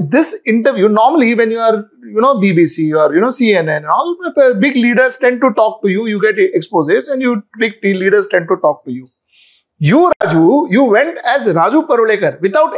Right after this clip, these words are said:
any channel backing. He went as Raju Parulekar and he possibly got the biggest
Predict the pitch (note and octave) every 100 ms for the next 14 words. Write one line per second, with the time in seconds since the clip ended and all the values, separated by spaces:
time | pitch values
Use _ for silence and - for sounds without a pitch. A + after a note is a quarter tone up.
0 | - A3+ F4 E4+ B3+ B3 F3 D#3 - B2+
1 | - _ _ B3 C4+ E4 E4+ D4+ A3+ A3
2 | B3+ D#4 G#3 E3 D3+ G#3+ D#4 - - F#3+
3 | C4+ F3+ C4+ D#4+ A#3 - B3+ D#4+ A#3 -
4 | D#4+ A3 C3 - D4+ E4+